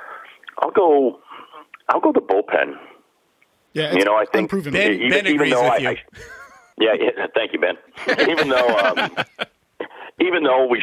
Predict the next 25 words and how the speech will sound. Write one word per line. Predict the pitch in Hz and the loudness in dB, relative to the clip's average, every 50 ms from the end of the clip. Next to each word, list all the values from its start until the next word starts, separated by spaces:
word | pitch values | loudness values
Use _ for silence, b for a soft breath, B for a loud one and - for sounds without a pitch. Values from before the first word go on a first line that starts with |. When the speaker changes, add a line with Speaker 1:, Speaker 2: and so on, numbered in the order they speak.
| - - | 0 0
Speaker 1:
should, | 117 104 101 98 - - - | 0 0 0 -4 -8 -4 -2
we | 101 98 | -2 -2
probably | - - 95 92 - 80 - - - | 0 0 0 0 -2 -4 -4 -2 0
shouldn't | - 95 95 101 101 - - - - | 0 0 2 0 0 -2 -2 -2 -2
second | 98 95 - 104 101 92 | -2 0 0 -2 0 0
guess, | 90 90 92 101 98 - - - - - _ _ _ - | 2 2 2 0 -2 -4 -10 -18 -18 -18 _ _ _ -4
you | 90 92 | -2 0
know, | 92 92 | 0 2
Andrew | 92 92 87 92 87 - | 0 0 0 -2 -2 0
Friedman | 98 95 90 92 87 | 0 0 2 0 0
and | 82 - | 0 0
Farhan | - 82 85 87 87 87 85 | -2 0 0 0 0 0 0
Zaidi | 82 85 85 87 90 92 | 0 0 0 0 0 -2
and | 87 85 | 0 0
their | 85 87 92 | 2 2 2
whole | 90 87 - | 0 0 -2
team | - - 90 90 95 95 | -2 -2 -2 -2 -2 -2
because | 95 - 90 82 | -2 -2 -2 0
they've | 87 85 - - | -2 -2 -2 -2
done | 90 92 | -2 -2
it | 95 90 - | -2 -2 -2
every | 85 85 82 101 101 - - | -4 -2 -2 -2 -2 -2 -2
single | 98 95 92 92 90 87 | -2 -2 0 0 -2 -2
year. | 80 85 85 82 90 101 117 135 | -2 -2 0 0 0 0 -2 -4
Speaker 2:
Yep. | 143 165 | -6 -8